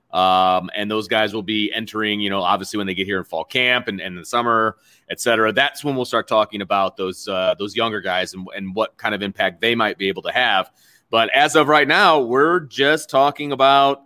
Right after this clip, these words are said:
uh, you know, the guys that are here. So the, the one-two punch of Kyren Williams and, uh, and Chris Tyree, uh, obviously are the headliners of this group, but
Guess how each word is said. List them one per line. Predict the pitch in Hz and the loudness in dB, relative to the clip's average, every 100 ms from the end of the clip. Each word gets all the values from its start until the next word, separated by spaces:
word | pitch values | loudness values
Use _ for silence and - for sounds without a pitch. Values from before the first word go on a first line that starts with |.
| _ _ _ | _ _ _
uh, | 117 123 123 123 | 0 2 2 0
you | 127 | 0
know, | 135 | 0
the | 139 | 0
guys | 113 120 139 139 | 0 0 2 0
that | 143 | 0
are | |
here. | 131 151 147 | 2 4 2
So | 131 110 92 _ _ _ _ _ | 0 -6 -8 _ _ _ _ _
the, | 95 - _ | -20 -20 _
the | 113 - _ 104 | -16 -16 _ _
one-two | 120 147 160 | -8 -6 -6
punch | 156 139 139 - | -2 -2 -2 -4
of | |
Kyren | - 135 135 127 | -4 0 2 0
Williams | 127 139 156 151 - | 0 0 0 -6 -14
and, | 98 101 101 98 | -8 -6 -4 -6
uh, | 98 98 98 | -4 -2 -4
and | 95 92 | -6 -12
Chris | 123 - | -12 -4
Tyree, | 123 104 104 131 139 135 | -2 0 2 0 0 -2
uh, | - 92 87 | -4 -4 -2
obviously | 90 101 101 104 | -4 -4 -8 -6
are | 98 | -6
the | 90 92 | -6 -4
headliners | 120 120 117 120 117 110 | -4 0 0 0 -2 -4
of | 104 98 | -8 -6
this | 110 | -6
group, | - 131 147 | -4 -2 0
but | 131 104 | 0 -2